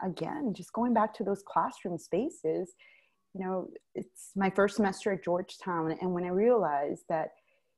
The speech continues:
you put Latinx in front of a course title like social movements,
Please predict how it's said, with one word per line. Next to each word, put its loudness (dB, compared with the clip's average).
you -2
put 2
Latinx 2
in 0
front 0
of 4
a 2
course 6
title 2
like 0
social 0
movements, 0